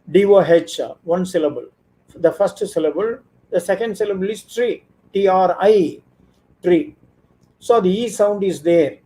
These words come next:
in the second syllable. The E sound, somehow or other, disturbed the Anglo-Saxon speakers, uh,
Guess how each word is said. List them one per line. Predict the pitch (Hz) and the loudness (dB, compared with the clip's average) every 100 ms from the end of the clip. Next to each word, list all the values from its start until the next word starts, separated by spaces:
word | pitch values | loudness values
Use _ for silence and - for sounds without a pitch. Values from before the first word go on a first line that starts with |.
| _ | _
in | 170 | -6
the | 190 | -4
second | 180 196 220 202 | -4 -6 -6 -6
syllable. | 185 165 - - _ _ _ _ _ | -2 -2 -2 -16 _ _ _ _ _
The | - | -2
E | 156 196 262 | -2 -2 -6
sound, | 254 - 170 143 139 180 208 208 196 _ _ _ _ _ _ _ _ | -6 -2 0 0 -2 -4 -4 -8 -10 _ _ _ _ _ _ _ _
somehow | _ 220 240 262 | _ -4 0 2
or | 247 202 | 4 4
other, | 160 143 143 170 196 233 165 | 4 4 4 4 2 -2 -4
disturbed | 180 208 220 214 208 | -2 0 0 0 0
the | 196 | -2
Anglo-Saxon | 190 220 220 208 208 185 202 180 | -4 -2 -4 -4 -4 -6 -8 -12
speakers, | - - 233 - 180 143 151 - | -12 -8 -8 0 0 2 -2 -6
uh, | 214 202 | -6 -8